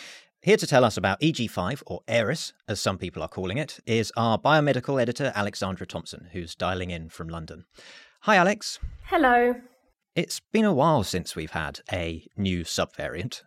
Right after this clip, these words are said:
Speaker 1: but presumably this was inevitable. The virus is still out there, so it's still going to have opportunities to mutate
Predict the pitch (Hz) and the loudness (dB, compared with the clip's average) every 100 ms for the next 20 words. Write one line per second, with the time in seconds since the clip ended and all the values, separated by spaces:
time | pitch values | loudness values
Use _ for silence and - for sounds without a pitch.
0 | - 110 - _ _ 120 175 196 147 139 | -4 -4 -6 _ _ 2 6 6 6 6
1 | 127 - 147 - 131 117 131 151 151 170 | 4 4 2 4 4 6 6 4 2 2
2 | 190 101 107 104 101 107 117 104 117 - | 2 2 4 4 2 -2 2 4 2 2
3 | 131 131 - 101 95 95 92 - 98 - | 0 0 2 2 4 0 -4 -6 -6 0
4 | 113 104 98 95 90 90 - - 90 - | 2 4 2 2 -2 -4 -6 -6 -4 -4
5 | 87 - 90 85 85 143 127 - | -6 -6 -6 -6 0 0 0 -4